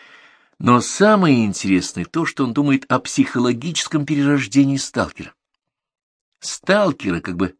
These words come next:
следующего фильма, не снятого в силу объективных причин. Он начинает их насильно, обманом уводить в зону для того, чтобы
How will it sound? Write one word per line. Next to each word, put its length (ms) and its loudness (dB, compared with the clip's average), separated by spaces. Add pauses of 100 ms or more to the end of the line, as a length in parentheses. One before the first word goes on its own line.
следующего 1040 -2
фильма, 440 -4 (300)
не 180 2
снятого 600 0
в 80 -12
силу 320 -2 (180)
объективных 640 -4
причин. 340 -12 (1200)
Он 160 -4
начинает 800 0
их 260 0 (220)
насильно, 880 -2
обманом 680 0
уводить 380 -4
в 60 -10
зону 360 0
для 60 -12
того, 180 -2
чтобы 280 -6